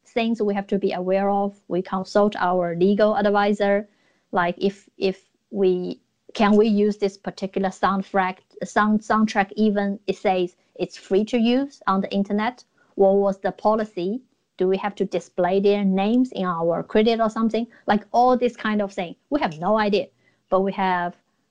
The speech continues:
uh, we, we are confident we ha-, we can find <laughs> answers in Google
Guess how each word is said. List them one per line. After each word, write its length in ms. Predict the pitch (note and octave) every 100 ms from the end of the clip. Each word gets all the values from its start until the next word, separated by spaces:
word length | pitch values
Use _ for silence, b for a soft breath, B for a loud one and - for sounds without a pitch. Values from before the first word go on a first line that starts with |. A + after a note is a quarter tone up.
| _
uh, 260 | - F3+ F3+
we, 240 | - G3+ G#3
we 100 | G#3
are 60 | A3
confident 640 | G#3+ F4 F4 D4+ C4+ B3+
we 300 | A3+ G#3 A3 A3+
ha-, 260 | - G#3+ -
we 140 | A3
can 220 | A#3 A#3+
find 300 | A3 A3+ A3 G#3+
<laughs> 40 |
answers 420 | B3 A#3 - A#3+ -
in 160 | G#3 G3+
Google 460 | G3+ G3+ A#3 C#4+